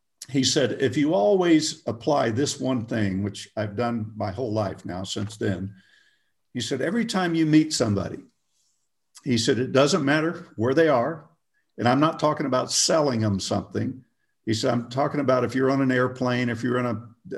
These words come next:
a coffee shop, if you meet somebody at a party, whatever it is," he says, "always be thinking, 'What can I do to help this person?'" And he said, "If you're always thinking that," he said, "you're never gonna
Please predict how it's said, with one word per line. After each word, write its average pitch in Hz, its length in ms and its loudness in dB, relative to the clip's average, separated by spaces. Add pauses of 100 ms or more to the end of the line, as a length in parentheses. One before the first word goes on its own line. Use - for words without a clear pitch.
a 107 40 -2
coffee 120 400 0
shop, 117 460 0
if 110 120 -8
you 110 80 0
meet 117 180 2
somebody 120 380 2
at 113 60 0
a 113 60 0
party, 117 420 0
whatever 147 380 0
it 156 80 2
is," 110 320 0
he 117 100 -2
says, 110 380 -2 (420)
"always 160 480 2
be 139 520 2 (400)
thinking, 101 640 0 (420)
'What - 280 0
can 156 160 2
I 147 120 2
do 113 340 0
to 113 140 -2
help 107 280 -2
this 92 160 -8
person?'" - 380 -12 (1040)
And 113 180 2
he 117 100 2
said, 110 480 0 (320)
"If 123 200 -2
you're 120 160 0
always 165 420 4
thinking 151 420 0
that," 110 280 0
he 120 120 2
said, 107 260 -2
"you're 113 120 0
never 135 360 0
gonna 127 360 -2